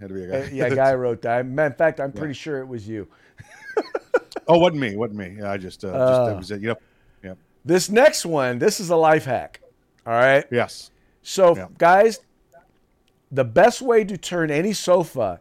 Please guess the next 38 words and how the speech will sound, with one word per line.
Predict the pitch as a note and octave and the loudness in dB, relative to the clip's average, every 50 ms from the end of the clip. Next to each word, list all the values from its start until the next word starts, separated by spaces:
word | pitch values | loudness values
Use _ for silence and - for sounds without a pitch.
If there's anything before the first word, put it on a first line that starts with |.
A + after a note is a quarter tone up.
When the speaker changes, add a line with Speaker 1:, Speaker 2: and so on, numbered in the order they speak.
| _ _ - | _ _ -6
Speaker 2:
into | D#3 E3 E3 - F3+ E3+ | -4 -4 -4 -4 -2 -2
a | D3+ | -2
sofa | - - F3 F3 F#3+ E3 - D#3 | 0 2 2 2 2 0 -4 -8
bed | C3 A#2+ C#3+ D3 E3 F3+ G#3+ A3+ A#3+ - _ _ _ _ _ _ - - _ - | -2 2 4 6 6 6 4 4 0 -6 _ _ _ _ _ _ -20 -20 _ -10
is | B2 A#2+ A#2 | -10 -2 2
by | C#3+ C#3+ C3+ | 4 4 4
telling | B2+ - C#3 D3 D3+ E3 F#3 F#3+ | 2 0 0 0 2 2 2 2
your | G3+ G3+ G3+ | 0 0 0
wife | G3 A#3 C4+ A#3 F#3 D#3 C#3+ C#3+ - - _ _ _ _ | 2 4 4 6 6 6 4 2 -2 -8 _ _ _ _
to | - F#3+ | -8 -8
calm | E3+ - - D3+ C3+ B2 B2 B2+ C3 B2 | -8 -4 -2 0 2 2 0 -2 -2 -2
down. | C3 C3 C3 B2 A2 G2 E2+ D2 C#2 _ _ _ _ _ _ _ _ _ _ _ _ _ - - - _ - | 0 0 0 0 -2 -6 -8 -14 -20 _ _ _ _ _ _ _ _ _ _ _ _ _ -20 -20 -20 _ -8
Speaker 1:
You | C#3 F#3+ A#3+ | -6 -2 -2
need | B3 G#3+ | 0 -2
to | F3+ F3 | -2 -4
calm | - - - E3+ D#3 D3+ D3 C3+ | -6 -4 -2 0 0 2 0 0
down, | B2+ C#3 C3+ C#3 B2 G#2 F2 D#2+ - _ - _ _ - | -2 -2 -2 -2 -4 -6 -8 -12 -16 _ -20 _ _ 0
all | C#3 C3+ | 2 2
right? | C3 C#3+ E3 F#3 - - _ D3+ | 2 2 0 -2 -4 -6 _ -12
You | D#3+ | -12
just | E3+ F#3+ F3 | -12 -12 -12
need | - F#3+ D#3+ | -12 -12 -12
to | C#3+ | -12
calm | - - C3+ B2+ C3 C3+ B2 | -12 -12 -12 -10 -10 -10 -8
down. | A#2 A#2+ B2+ B2 G2 E2 - _ _ _ - | -8 -8 -8 -10 -12 -14 -18 _ _ _ -16
<laughs> | D#3+ - _ - - - - - - - - _ _ | -16 -16 _ -20 -20 -20 -20 -20 -20 -20 -20 _ _
Speaker 2:
Because | - F3 - - - | -2 2 4 4 6
Speaker 1:
Yep, | |
Speaker 2:
that | E3 G#3+ - | 8 8 6
Speaker 1:
there | - | 6
you | - - | 4 4
go, | G3 G3 | 2 2
Speaker 2:
totally | - F3 E3+ | 4 4 2
Speaker 1:
sofa | F3 D3+ | 2 2
Speaker 2:
works, | D3 C#3 B2+ B2 B2+ | 2 0 -2 -2 0
Speaker 1:
bed. | |
Speaker 2:
doesn't | C#3+ C#3 D3 D3+ | 0 0 0 0
it? | F3 F#3 G#3 - | -2 -4 -6 -8